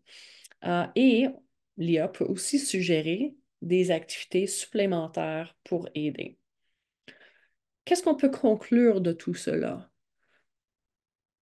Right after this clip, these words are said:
Ben, pour moi, ce que j-, j'en comprends, c'est l'importance de la transparence. C'est-à-dire, les données des élèves collectées par les outils d'I A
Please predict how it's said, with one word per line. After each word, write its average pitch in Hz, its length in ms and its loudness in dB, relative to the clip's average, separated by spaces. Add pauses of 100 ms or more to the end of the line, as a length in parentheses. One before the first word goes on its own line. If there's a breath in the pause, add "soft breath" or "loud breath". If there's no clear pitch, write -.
(200)
Ben, 208 180 0
pour 262 240 4
moi, 254 340 6
ce - 160 -4
que 262 140 6
j-, - 380 0
j'en 185 320 0
comprends, 233 680 -4
c'est - 260 2
l'importance 285 840 0
de 185 80 -2
la 165 300 -4
transparence. 214 1400 -4 (460 loud breath)
C'est-à-dire, 220 480 2
les 208 180 4
données 254 420 2 (260)
des 202 200 -2
élèves 175 280 0
collectées 226 480 0
par 226 160 -2
les 175 340 -2
outils 185 320 -2
d'I 180 280 2
A - 240 -4